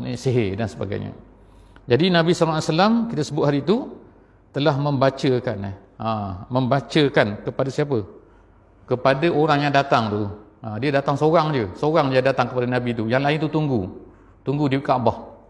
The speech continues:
Ha, jadi pada masa tu kita sebutkan bahawa Mekah ni kecil je. Jadi Kaabah, kemudian ada rumah Nabi.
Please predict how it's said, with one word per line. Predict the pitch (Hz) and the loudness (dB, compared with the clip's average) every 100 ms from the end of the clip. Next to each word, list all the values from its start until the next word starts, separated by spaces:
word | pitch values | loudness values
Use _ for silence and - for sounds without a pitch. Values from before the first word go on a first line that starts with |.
| _ _ _ _ _ - | _ _ _ _ _ -10
Ha, | 104 | -2
jadi | 104 135 | -2 2
pada | 135 | 0
masa | 143 127 151 | 2 -2 -4
tu | |
kita | 143 135 | -4 -4
sebutkan | 131 131 160 156 | -4 -2 -2 -2
bahawa | 131 131 151 139 | 0 0 0 0
Mekah | 147 139 | 0 0
ni | |
kecil | 143 - 139 101 | -2 -2 0 0
je. | 98 98 101 104 | -2 -6 -10 -6
Jadi | 117 156 - | -4 -4 -2
Kaabah, | 123 107 143 190 - - - | -2 2 2 2 -4 -18 -18
kemudian | - 127 | -6 -2
ada | 127 127 | 0 0
rumah | 131 135 | 0 0
Nabi. | 120 117 120 196 208 | 0 -2 0 -4 -4